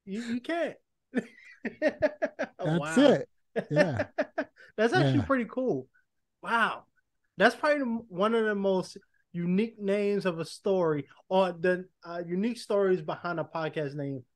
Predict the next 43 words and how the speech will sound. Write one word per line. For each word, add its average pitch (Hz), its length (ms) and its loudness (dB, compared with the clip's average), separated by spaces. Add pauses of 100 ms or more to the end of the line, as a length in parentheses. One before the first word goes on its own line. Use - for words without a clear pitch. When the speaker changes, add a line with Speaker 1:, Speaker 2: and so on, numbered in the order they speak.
(280)
Speaker 1:
I've 156 360 0
ever 151 260 0
heard. 127 320 -4 (480)
That's 160 220 -4
pretty 196 220 0 (180)
clever. - 380 -2
<laughs> 311 60 0 (1600)
Speaker 2:
Yeah, 202 240 2
it, 196 320 2
it, 240 280 8
like, 220 220 8
I 233 100 8
don't 277 240 10
think 269 260 4
it 170 160 8
hit 208 400 8
either 185 320 10
one 165 300 12
of 180 100 10
us, 185 220 8
like, 143 260 4
on 180 360 10
point, 180 440 6 (480)
but 131 140 -2
it 120 220 -6
definitely 151 640 4
settled 139 540 4
in. 123 280 2
And 113 100 -2
by 131 160 0
the 135 120 2
end 143 140 4
of 143 100 2
the 131 140 4
episode, 131 480 -2
we 120 80 -2
were 127 100 0
like, 110 200 -6
"There, 120 300 -6 (100)
there's 123 280 -4
our 135 120 -4
new 135 180 0
name." 135 340 -4